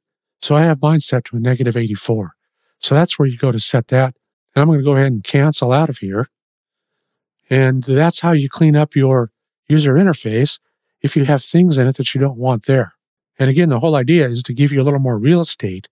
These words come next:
and a little more area in your waveform so that you can do your editing there.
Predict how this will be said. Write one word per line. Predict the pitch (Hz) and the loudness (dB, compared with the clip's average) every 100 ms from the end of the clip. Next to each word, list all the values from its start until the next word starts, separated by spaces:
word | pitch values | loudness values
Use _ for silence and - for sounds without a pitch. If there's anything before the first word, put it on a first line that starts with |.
| _ _ _ _ | _ _ _ _
and | 123 | -2
a | 123 | 2
little | 147 147 | 2 2
more | 135 127 | 0 -2
area | 110 139 147 135 127 | 0 2 2 2 0
in | 123 123 | -2 -2
your | 120 | -2
waveform | 110 135 165 - - 95 101 117 _ _ _ _ | 0 2 2 0 -10 -6 -6 -8 _ _ _ _
so | - 131 | -4 -2
that | 123 | -2
you | 123 | -4
can | 131 120 | -4 -2
do | 131 | -2
your | 117 | 0
editing | 110 113 107 101 | 0 -2 -2 -4
there. | 113 110 | -2 -4